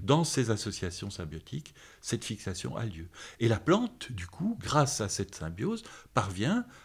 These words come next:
à tirer tout son azote, ou la plus grande partie de son azote en tout cas, de l'azote atmosphérique, du, du gaz azote, euh, qui est p-, présent partout. Ce qui leur confère évidemment une,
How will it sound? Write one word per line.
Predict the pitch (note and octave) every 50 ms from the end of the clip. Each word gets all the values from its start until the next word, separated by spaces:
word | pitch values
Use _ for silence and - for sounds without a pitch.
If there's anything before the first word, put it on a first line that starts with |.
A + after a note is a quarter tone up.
| - -
à | - A2+ C3 D#3+ E3+ - - - - - - - - -
tirer | - C3+ C3 A2 A2 G#2
tout | - D#3
son | D3 - B2 G#2
azote, | F#2+ F#2+ E2+ F#2 A#2 F#3+ G3 - - - -
ou | G2+ F2
la | -
plus | - - G#2+
grande | G2 G2+ G2+ -
partie | - F#2 - - E3
de | D#3
son | - B2 G2+
azote | E2+ E2+ F#2+ A#2+ C#3 -
en | A#2+ A2
tout | - -
cas, | - A#2 C3+ C3 - - - - -
de | A2 G2 C#3
l'azote | D#3 D3 B2 G#2+ G#2+ A2 G#2+ -
atmosphérique, | G#2+ - - G2 F#2 - - F2+ F2 F#2 - - - - - _ _ - F2 D#2+
du, | F2 G2 A#2+ B2
du | F#2+ E2 F2+ F2
gaz | F2+ G2 G#2+ A#2+ A2+ G#2+
azote, | F2+ F2+ G2 F#2 - - - - - - - - - - _ _
euh, | G2 F#2 F2+ F2 D#2+ - - - - _ _ _ _ _
qui | - - G2+ F2
est | E2
p-, | - - - - - - _
présent | - - F#2 F2+ F2
partout. | - - F2+ - - - - - - - - - - - -
Ce | - -
qui | - G2+ E2+
leur | C#2 - - -
confère | - - D#2+ - - A2+ A#2 F2
évidemment | D2 E2+ D#2 D#2+ G#2 B2+ A#2
une, | F#2 E2+